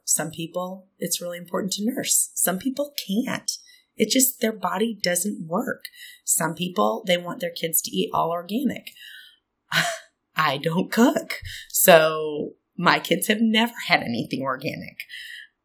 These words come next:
unless, you know, we happen to be in an organic restaurant, which is few and far between. Some people, they are a big fan of letting their kids cry it out. Some people never let their kids cry it out.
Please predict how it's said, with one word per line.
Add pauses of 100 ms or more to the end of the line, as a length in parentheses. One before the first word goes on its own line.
(160)
unless,
you
know,
we
happen
to
be
in
an
organic
restaurant,
which
is
few
and
far
between. (480)
Some
people,
they
are
a
big
fan
of
letting
their
kids
cry
it
out.
Some
people
never
let
their
kids
cry
it
out.